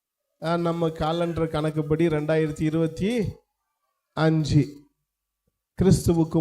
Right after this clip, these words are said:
முன், கிறிஸ்துவுக்கு பின் அப்படின்னு. சரி, அப்ப இயேசு பிறந்தே எத்தனை வருஷம் தான் ஆகுது?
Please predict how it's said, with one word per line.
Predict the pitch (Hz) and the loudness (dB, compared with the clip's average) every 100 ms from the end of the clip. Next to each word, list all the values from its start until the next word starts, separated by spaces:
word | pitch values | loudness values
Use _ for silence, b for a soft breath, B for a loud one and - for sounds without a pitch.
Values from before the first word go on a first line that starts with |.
| 170 | 2
முன், | 226 - | 0 2
கிறிஸ்துவுக்கு | 180 175 - 160 160 220 269 - _ _ _ - | 4 4 4 2 2 0 -2 -4 _ _ _ 4
பின் | 175 170 131 101 - - | 8 8 6 -2 -10 2
அப்படின்னு. | 151 139 139 127 113 - - | 4 6 6 6 0 0 4
சரி, | 151 147 113 98 - _ _ _ _ _ _ B B | 6 6 4 -2 -12 _ _ _ _ _ _ B B
அப்ப | 165 170 | 2 4
இயேசு | 175 196 247 262 247 240 190 | 4 2 2 0 0 -4 -2
பிறந்தே | 202 208 208 226 | -2 -2 0 -2
எத்தனை | 190 202 196 | -2 -2 -2
வருஷம் | 190 190 202 | 0 -2 -2
தான் | 190 170 | -2 0
ஆகுது? | 175 156 127 | 4 4 4